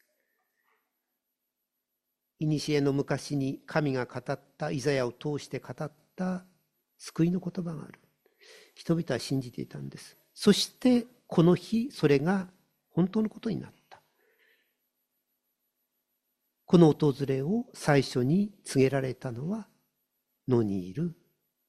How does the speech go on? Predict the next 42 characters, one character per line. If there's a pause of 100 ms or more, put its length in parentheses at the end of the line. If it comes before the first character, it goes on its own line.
(120)
忘
れ
ら
れ
て
い
た
羊
飼
い
た
ち
な
ん
だ。 (1900)
ル
カ
の
福
音
書
は
こ
の
こ
と
を
告
げ
て
い
る
わ
け
で
す。 (3500)
「恐
れ
る
な。 (1000)
私
は